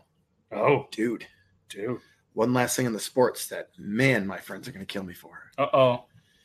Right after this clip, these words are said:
Speaker 2: Derek Jeter got elected to the Hall of Fame,
Speaker 1: You have friends?
Speaker 2: along with Larry Walker. Shut your mouth. Everyone who knows me knows I am not a New York Yankees fan. But Jeter belongs in the Hall of Fame.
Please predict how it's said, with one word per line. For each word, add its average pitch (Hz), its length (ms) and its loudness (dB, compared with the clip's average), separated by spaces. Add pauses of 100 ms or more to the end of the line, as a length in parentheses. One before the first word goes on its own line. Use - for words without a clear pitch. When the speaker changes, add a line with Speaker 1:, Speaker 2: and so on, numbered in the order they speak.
(540)
Speaker 2:
Derek 196 280 12
Jeter 180 220 10
got 151 180 10
elected 139 300 6
to - 0 -
the 120 100 -2
Hall 117 160 2
of 104 60 -4
Fame, 92 200 -8 (120)
Speaker 1:
You 143 80 -8
have 151 100 -6
friends? 131 380 -12
Speaker 2:
along 113 280 -2
with 110 80 -4
Larry 113 240 2
Walker. - 340 -6 (160)
Shut 104 200 -10
your - 100 -20
mouth. - 200 -20 (2500)
Everyone 156 420 10
who 127 140 4
knows 107 260 0
me 107 100 -2
knows 95 260 -4
I 95 120 -8
am 90 100 -10
not 90 220 0
a 82 120 0
New 82 120 -18
York 85 240 -14
Yankees - 300 -16
fan. - 120 -16 (1300)
But - 360 -2 (680)
Jeter 160 240 10
belongs 135 340 6
in 117 60 -6
the 104 60 -6
Hall 101 140 -4
of - 60 -14
Fame. - 180 -12